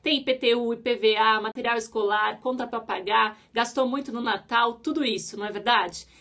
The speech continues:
E aí, como é que a gente faz? Então vamos começar o ano de bem com a vida, organizando, ver o que que a gente tem, se a gente já tá no vermelho, se não, como é que a gente vai controlar isso pra não chegar no final do ano com aquela mesma coisa. Oi, Carol, seja bem-vinda. Tudo bem com vocês?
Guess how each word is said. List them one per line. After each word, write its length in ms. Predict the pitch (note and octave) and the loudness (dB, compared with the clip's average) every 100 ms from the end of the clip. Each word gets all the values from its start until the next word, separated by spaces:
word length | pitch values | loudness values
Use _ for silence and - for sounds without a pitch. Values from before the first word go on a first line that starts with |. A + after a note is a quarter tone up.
| _ | _
E 100 | F4 | 2
aí, 140 | B3+ | 2
como 160 | C4 B3+ | 0 -2
é 40 | |
que 80 | C#4+ | -2
a 20 | |
gente 180 | B3+ - | -4 -4
faz? 380 | A#3+ F#3 - - | 0 0 -2 -6
Então 220 | - D4 | -2 0
vamos 160 | G#4+ A4 | 0 -2
começar 280 | A#4 G#4+ | -4 0
o 100 | G#4+ G#4 | 2 2
ano 180 | G#4 | 2
de 100 | G4+ G4 | 0 0
bem 180 | D#4 | 0
com 80 | D4 | 0
a 40 | C4+ | 0
vida, 500 | A#3 B3 C#4 D4 D4 - _ _ | -2 -4 0 0 -2 -8 _ _
organizando, 680 | B3 B3 C4 A#3+ C4 A#3 A3+ _ | 0 4 4 4 2 2 -2 _
ver 100 | A#3+ | 0
o 40 | A#3 | 2
que 100 | - | 0
que 60 | |
a 40 | B3+ | -2
gente 260 | A3+ - | -2 -2
tem, 420 | - C4 C#4 C#4 C4 | 4 4 4 0 -2
se 80 | |
a 20 | A3 | -4
gente 160 | A3 | -4
já 140 | A#3+ A3 | -2 0
tá 240 | A#3+ C4+ | 4 4
no 100 | D#4 | 6
vermelho, 520 | C#4 B3 B3 B3+ A#3+ | 2 4 4 4 4
se 180 | A3+ A#3+ | -2 -4
não, 500 | A3 B3+ C4+ C4+ B3+ | 0 2 2 2 -2
como 160 | B3 A#3 | -4 -6
é 60 | |
que 80 | B3+ | -6
a 20 | |
gente 120 | B3+ | -4
vai 100 | C4 | -4
controlar 380 | B3 A#3 A3+ G#3 | -4 -4 0 2
isso 120 | C4+ | 0
pra 140 | - D#4+ | -4 -2
não 100 | G4+ | -2
chegar 280 | G#4 C#4 A#3+ | 0 2 0
no 80 | |
final 180 | A#3+ C4+ | 0 -2
do 100 | C#4+ | 2
ano 240 | C4+ C4+ E4 _ | 2 2 -4 _
com 80 | - | -6
aquela 220 | C4 C4 | 0 2
mesma 260 | B3 B3+ C4+ | 2 -2 -2
coisa. 400 | B3+ G#3 F3+ F#3 | 0 0 0 2
Oi, 140 | C#4 | 2
Carol, 460 | E4 A4 E4 D#4 D4+ | 8 8 10 8 8
seja 240 | C#4+ C4+ | 0 -4
bem-vinda. 800 | B3 E4+ D#4 E4 C#4+ C4 G3 F#3 - - - | -4 -6 -4 -4 -4 -2 -2 -4 -10 -18 -10
Tudo 180 | - C4+ | -2 2
bem 160 | C4 D4 | 4 2
com 100 | A#3+ | 0
vocês? 640 | B3+ E4 F#4 G#4+ - | -4 0 0 -2 -10